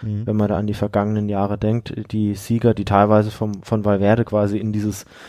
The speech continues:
Speaker 2: Trikot reingeschubst wurden, möchte ich fast meinen. Da war da damals ein Jesus Herra-, Herrada dabei beispielsweise. Der ist jetzt bei Cofidis. Äh, da war ein Jon Izagirre dabei. Der ist mittlerweile,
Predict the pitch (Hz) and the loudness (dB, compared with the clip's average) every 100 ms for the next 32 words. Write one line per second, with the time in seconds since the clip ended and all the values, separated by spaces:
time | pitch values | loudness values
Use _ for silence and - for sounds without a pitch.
0 | - - 110 - 123 113 110 107 104 139 | -14 -2 0 4 4 6 4 4 2 0
1 | 131 - 101 98 98 98 92 104 98 101 | -2 -8 -4 -4 -2 -4 -4 -6 -4 -6
2 | - 101 104 117 107 101 101 107 104 104 | -4 2 2 2 0 2 2 2 0 0
3 | 104 104 101 104 98 - - - _ 113 | 0 0 -2 -4 -12 -16 -20 -20 _ 0
4 | - 113 - 120 110 95 98 117 92 85 | 0 -2 0 -2 0 -2 2 2 4 4
5 | 95 92 92 90 90 90 92 90 - - | 6 4 2 -2 -4 -4 -4 -8 -10 -6
6 | 90 95 101 104 107 - 107 101 - 104 | -4 2 4 4 0 -4 -4 -4 -4 -6
7 | 98 90 92 - - - - - - - | -4 -2 -4 -6 -18 -20 -20 -20 -14 0
8 | 107 104 107 104 107 107 104 87 104 98 | 2 4 4 6 4 4 0 0 -2 0
9 | 104 107 101 98 92 92 92 98 104 101 | 2 4 4 2 2 2 2 4 2 2
10 | 113 98 104 104 101 101 101 | -2 -2 0 0 2 2 0